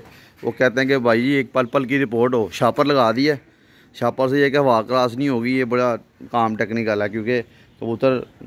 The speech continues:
को हवा, वो छापर वो भी लाए, वो अभी खुडे में भी लगाना है। छत की सफाई सुई मैंने आज ही करवा दी है, पानी वाला cooler भी मंगा लिया नीचे से, बोतलें भर भर के ला के ना, चार साहब ने सानू खाली कराता है। ये हमारा शहजादा,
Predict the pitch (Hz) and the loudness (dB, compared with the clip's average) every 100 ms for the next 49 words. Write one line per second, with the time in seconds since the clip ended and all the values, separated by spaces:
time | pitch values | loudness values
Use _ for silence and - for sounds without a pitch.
0 | 113 107 120 120 107 107 123 117 110 120 | -12 -2 2 4 2 2 0 -2 -2 0
1 | 120 113 131 120 120 123 117 123 110 120 | 0 0 0 0 0 0 -2 -4 -2 -2
2 | 123 123 120 107 98 113 - - - - | 0 0 0 0 -2 -4 -8 -20 -20 -20
3 | - 117 - 127 113 117 113 127 123 120 | -4 -4 -2 -6 0 0 0 -2 -2 0
4 | 113 110 123 127 120 101 110 110 - - | 2 0 0 0 2 2 0 -6 -8 -6
5 | 113 123 123 120 113 120 120 127 113 110 | -2 0 0 0 0 0 0 -2 -2 0
6 | 104 110 117 110 117 123 110 110 117 110 | 0 0 -2 -2 -2 -2 0 0 2 2
7 | 104 110 113 107 113 98 104 135 135 _ | 0 0 0 0 0 0 0 -4 -6 _
8 | _ - - - 113 110 120 127 120 104 | _ -20 -20 -4 -2 0 -2 0 0 -2
9 | 113 110 107 113 120 95 92 87 - _ | -2 -2 -2 0 0 -2 -2 -8 -10 _
10 | _ - - - 107 113 101 101 98 - | _ -20 -20 -10 -6 -2 0 0 -2 -8
11 | 92 98 95 | -4 0 0